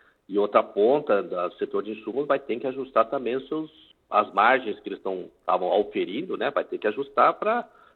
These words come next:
viabilizar que o produtor consiga fechar a conta e conseguir, pelo menos, é, zerar a conta, né? Pelo menos nessa, falar entre aspas, né? Pra conseguir ter perspectiva de ganhar alguma coisa. Caso contrário,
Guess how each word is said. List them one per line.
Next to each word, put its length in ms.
viabilizar 920
que 100
o 40
produtor 600
consiga 540
fechar 300
a 20
conta 360
e 40
conseguir, 720
pelo 260
menos, 400
é, 100
zerar 340
a 40
conta, 420
né? 160
Pelo 160
menos 180
nessa, 200
falar 200
entre 260
aspas, 400
né? 160
Pra 120
conseguir 800
ter 140
perspectiva 760
de 100
ganhar 220
alguma 220
coisa. 300
Caso 240
contrário, 720